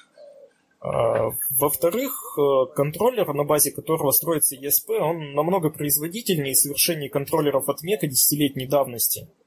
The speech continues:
От Мега работает обычно на частоте там восемь или шестнадцать мегагерц, и несет на борту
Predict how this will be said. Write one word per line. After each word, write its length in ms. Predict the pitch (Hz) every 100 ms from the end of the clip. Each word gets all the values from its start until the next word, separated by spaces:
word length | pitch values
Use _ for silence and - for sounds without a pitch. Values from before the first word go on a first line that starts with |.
| _ _ _ -
От 160 | - 156
Мега 240 | 190 165
работает 480 | 165 156 175 143 143
обычно 420 | 147 170 - 135
на 280 | 135 135 127
частоте 520 | - 139 147 156 143
там 240 | 127 120
восемь 340 | 131 196 - 139
или 100 | 127
шестнадцать 520 | - 131 180 214 -
мегагерц, 640 | 147 143 139 127 - -
и 40 | 123
несет 360 | 123 - 151
на 120 | - 175
борту 760 | 139 - 147 143 135 123 -